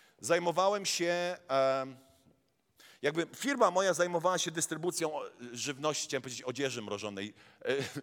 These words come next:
<coughs> e, żywności mrożonej. I ciekawym było to, że w Jastrzębiu wszyscy jedli ruskie, a w Wodzisławiu nikt nie jadł ruskich.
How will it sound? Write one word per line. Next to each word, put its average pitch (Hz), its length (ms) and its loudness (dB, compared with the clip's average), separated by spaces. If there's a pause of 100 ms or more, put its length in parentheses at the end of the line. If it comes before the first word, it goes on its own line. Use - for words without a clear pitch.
(1200)
<coughs> 113 60 0
e, 110 280 0 (800)
żywności 156 600 0
mrożonej. 113 640 -4 (380)
I 156 100 -12
ciekawym 208 520 2
było 160 260 4
to, 135 320 0 (160)
że 117 180 -2
w 123 60 -10
Jastrzębiu 156 640 0
wszyscy - 380 -2
jedli 151 340 -2
ruskie, - 340 2
a 143 40 4
w 139 40 -12
Wodzisławiu 143 440 -2
nikt 156 240 -8
nie 110 80 -4
jadł 92 180 -4
ruskich. - 480 -12